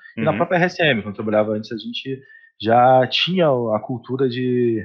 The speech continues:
Speaker 1: tentar fazer diferente, tentar criar automações, tanto que ali de dentro saiu o Hubcount, saiu a Account Tech, saiu todas essas
Speaker 2: E o
Speaker 1: outras
Speaker 2: Fire.
Speaker 1: empresas.
Speaker 2: É.
Speaker 1: Exatamente. Lá, inclusive, quando eu atendia, eu, eu era do Rio de Janeiro, na,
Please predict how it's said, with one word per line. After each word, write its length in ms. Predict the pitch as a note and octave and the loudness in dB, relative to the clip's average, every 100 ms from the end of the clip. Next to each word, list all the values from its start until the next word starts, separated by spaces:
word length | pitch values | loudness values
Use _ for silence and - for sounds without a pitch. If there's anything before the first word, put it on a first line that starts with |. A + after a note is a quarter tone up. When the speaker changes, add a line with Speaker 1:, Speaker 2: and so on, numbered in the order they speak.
| - - | -10 -12
Speaker 1:
tentar 220 | A2+ B2 | -4 -4
fazer 240 | A#2+ A2+ | -4 -8
diferente, 580 | A2+ - G#2 A#2 B2 A#2 | -8 -4 0 0 -2 -6
tentar 300 | A2 G#2 A2 | -10 -2 -2
criar 220 | A2 A2+ | 0 -2
automações, 760 | A2+ A#2 A2+ G2+ - A#2+ C#3 C3+ | -2 -2 -6 -6 -6 -4 -4 -6
tanto 180 | B2 - | -12 -12
que 80 | - - | -14 -4
ali 180 | B2 D#3 | -2 -2
de 140 | E3 | -2
dentro 220 | C#3+ D3+ | -2 -2
saiu 320 | - F3 D#3+ B2+ | 0 2 4 2
o 100 | G#2 | -2
Hubcount, 480 | - - C3 A#2+ | -4 0 0 0
saiu 280 | - G2+ G#2+ | -6 -4 -4
a 20 | |
Account 340 | G2+ G#2+ G#2 - | -4 -4 -6 -2
Tech, 300 | A2+ C#3 - - - | 0 0 -4 -20 -20
saiu 800 | - A2+ G#2+ B2 B2+ B2+ B2 A#2 A2+ | -10 -4 -2 -2 -2 -2 -2 -4 -6
todas 180 | C3 C3+ | -6 -6
essas 260 | C#3 C#3+ | -6 -4
Speaker 2:
E 40 | B2 | -2
o 40 | |
Speaker 1:
outras 180 | G2+ B2 | -4 -2
Speaker 2:
Fire. 240 | A#2 A#2 A#2 | 0 2 2
Speaker 1:
empresas. 300 | G#2+ F#2+ - _ _ _ _ F#2+ | 0 -4 -10 _ _ _ _ -10
Speaker 2:
É. 120 | F2+ | -4
Speaker 1:
Exatamente. 720 | A2+ G2+ A#2 D3 C#3 B2 - | -2 -2 0 0 2 0 0
Lá, 420 | A#2+ C#3 F3+ F#3+ - - | 2 4 6 4 0 -10
inclusive, 400 | - D3+ C#3+ D3+ | -6 -4 -4 -4
quando 160 | D3 D3 | -2 -2
eu 60 | |
atendia, 500 | D3 C3+ A#2 D3+ F3 | -4 -6 -6 -2 0
eu, 160 | E3 D#3 B2+ | 0 -2 -4
eu 200 | C3 C#3 | -2 0
era 160 | C#3+ D3 | 0 -2
do 140 | D3 | -6
Rio 100 | C#3 | -6
de 60 | D#3+ | -4
Janeiro, 380 | D3 C3+ A2 | 0 0 0
na, 480 | G#2 G2+ G2 F#2+ G2 | -2 -6 -6 -10 -14